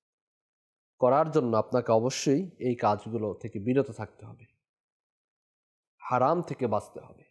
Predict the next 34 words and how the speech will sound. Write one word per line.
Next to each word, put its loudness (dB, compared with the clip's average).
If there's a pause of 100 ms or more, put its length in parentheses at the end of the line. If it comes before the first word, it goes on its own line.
(140)
আল্লাহ 2
তাআলা 0
আমাদেরকে -4
বাঁচাক। 0 (1120)
হালাল 4
হারাম 2
বুঝে 0
আমাদের 0
কাজ -2
করা 0
তৌফিক -2
দান 2
করুন। -6 (800)
আরও 6
অনেক 6
শর্ত 0
রয়েছে, 4
আমরা 2
ধারাবাহিকভাবে 4
শর্তগুলো -4
শুনব, -8 (100)
যেহেতু -4 (540)
আমাদের 0
অনুষ্ঠানের 2
একটা 0
টাইম 4
থাকে, -8 (320)
এই 0
টাইমের 4
মধ্যে 4
আমরা 2
শেষ -4
করে 2
দিই। -4